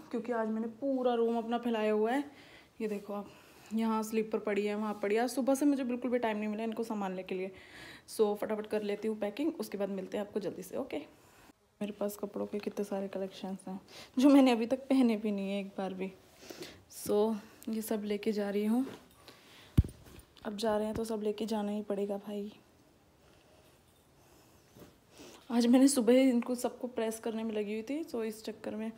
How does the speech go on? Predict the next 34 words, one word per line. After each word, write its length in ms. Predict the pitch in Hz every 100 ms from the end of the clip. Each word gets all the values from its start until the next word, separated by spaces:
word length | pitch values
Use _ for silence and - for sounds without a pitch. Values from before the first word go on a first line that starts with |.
| - -
guys, 240 | 202 220 226
ये 140 | 226
वाला 180 | 214 214
सूट 260 | 214 208 226
ना 80 |
मुझे 200 | 226 214
अपना 200 | 214 220
बहुत 460 | 214 202 202 202 202
ही 60 | 208
ज़्यादा 240 | 202 196
प्यारा 260 | 202 196 190
लगता 320 | 190 - 202
है। 100 | 190
ये, 160 | 190 202 - - - - - _ 220
ये 140 | 208
वाला, 240 | 190 190 196 - - - - - - - - - - - - - - -
ये 60 | 240
मुझे 340 | 226 254 - -
इतना 360 | 220 233 233
अच्छा 240 | 233 - 233
लगता 280 | 220 -
है 80 | 208
ना, 260 | 208 220 196 - - - - - -
बहुत 360 | 208 208 202
ज़्यादा। 320 | - 233 - - - - - - - - -
तो 80 |
बस 140 | 208 220
जल्दी 240 | 214 202
से 100 | 214
packing 400 | 220 208 208 226 220 - - - -
हो 120 | 214
जाए 200 | 202 226
मेरी। 280 | 233 220 262 269 -
आज 280 | 214 220 214